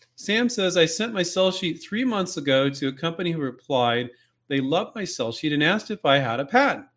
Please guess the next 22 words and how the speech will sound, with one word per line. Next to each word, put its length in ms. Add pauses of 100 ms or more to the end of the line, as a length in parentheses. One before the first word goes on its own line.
(360)
but 100
no 300
further 260
response 720 (320)
from 180
them 240
yet. 380 (280)
Any 200
advice, 540 (100)
Andrew?" 360
So, 440 (420)
um, 440
sometimes 440
companies 340
will 100
ask 260
you 60
if 40
you 40
have 80
a 40
patent. 520